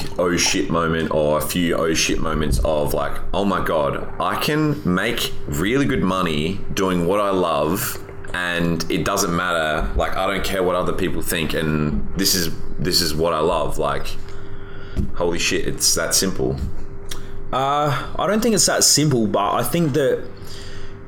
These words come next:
Speaker 2: I mean, your value comes down to where you're most valuable, and where you're most valuable is in your values. And when I realised this, I just went, "You know what? I love learning. I love teaching."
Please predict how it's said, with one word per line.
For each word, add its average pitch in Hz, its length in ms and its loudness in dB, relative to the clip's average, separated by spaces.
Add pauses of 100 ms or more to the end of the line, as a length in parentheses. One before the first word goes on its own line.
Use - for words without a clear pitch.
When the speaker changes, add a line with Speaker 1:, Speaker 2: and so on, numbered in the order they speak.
(260)
Speaker 2:
I 135 80 0
mean, 170 160 2
your 190 160 4
value 156 320 2
comes 135 260 2
down 123 200 2
to 120 140 2
where 110 260 2
you're 117 120 2
most 113 220 2
valuable, 110 320 2
and 98 80 4
where 107 100 4
you're 113 80 2
most 113 220 2
valuable 107 260 0
is 107 100 2
in 107 120 2
your 104 80 0
values. 117 380 2
And 113 180 0
when 123 80 2
I 123 40 0
realised 135 480 2
this, 139 220 2
I 95 80 0
just 117 160 0
went, 135 160 2
"You 143 60 0
know 139 100 2
what? 139 220 0
I 107 60 2
love 143 260 2
learning. 113 400 0 (580)
I 120 80 0
love 127 200 2
teaching." 107 460 0